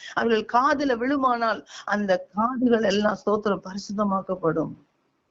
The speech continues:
அவர்கள் ரட்சிக்கப்படுவார்கள். அந்த மாதிரியான ஒரு துதி ஜெபங்கள் இருக்க வேண்டுமே என்றால்,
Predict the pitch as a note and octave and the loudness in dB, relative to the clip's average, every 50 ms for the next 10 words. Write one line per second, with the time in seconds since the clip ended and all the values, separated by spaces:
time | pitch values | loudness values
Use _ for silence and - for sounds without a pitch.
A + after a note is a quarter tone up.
0 | _ - - - - - - - - F#3 A3 B3+ C4+ B3+ B3 A3+ A3+ B3 C4 - | _ -20 -16 -12 -10 -10 -6 0 2 2 2 2 2 0 0 2 0 0 0 0
1 | E4 D#4 D4+ D#4+ A#3+ D4 C#4+ C4+ C4 C4 B3+ B3 A#3 A3+ A3 F#3+ D3+ A#2 - _ | -2 0 0 2 2 2 2 2 2 2 2 2 0 -2 -6 -6 -8 -10 -14 _
2 | _ _ _ _ _ _ _ _ _ - - - - - - _ _ _ _ _ | _ _ _ _ _ _ _ _ _ -20 -18 -18 -18 -18 -20 _ _ _ _ _
3 | _ - - - - - B3 B3 A#3 A#3 A#3+ A#3 A3 G#3 G#3+ G#3 G3+ G3+ G3+ F#3+ | _ -10 -6 -6 -4 -2 0 0 2 2 2 2 2 2 2 0 0 -2 -4 -2
4 | F#3 F#3+ G3 G#3 G#3+ G3+ E3+ F3 F3 E3 E3 E3 - - G#3+ G#3+ G3 G#3 G3+ F3 | 0 2 2 2 2 0 0 0 -2 -4 -6 -10 -10 -10 -8 -6 -4 -4 -2 -2
5 | D#3+ D#3+ D#3+ - G3+ G3 F#3 G3 G#3+ G#3 F#3 F3+ E3 E3 E3 - F3 F3 F3 F3 | -4 -4 -4 0 0 0 2 2 2 2 4 4 2 2 2 2 0 2 2 2
6 | F3 F3+ F#3 G3 G#3+ A3 G#3+ G3 F#3+ F#3 F#3 F3+ E3+ F#3 - | 2 2 2 2 2 2 2 2 2 2 2 2 2 0 -2